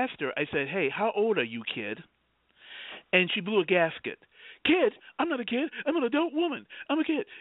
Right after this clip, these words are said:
you know, and blah, blah, blah. And why you have to be insulting?" And I told her, I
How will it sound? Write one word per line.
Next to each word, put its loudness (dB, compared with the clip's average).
you 4
know, 4
and 0
blah, 4
blah, 2
blah. 0
And 0
why 4
you 6
have -2
to -4
be 2
insulting?" -2
And -10
I -2
told -4
her, -4
I -4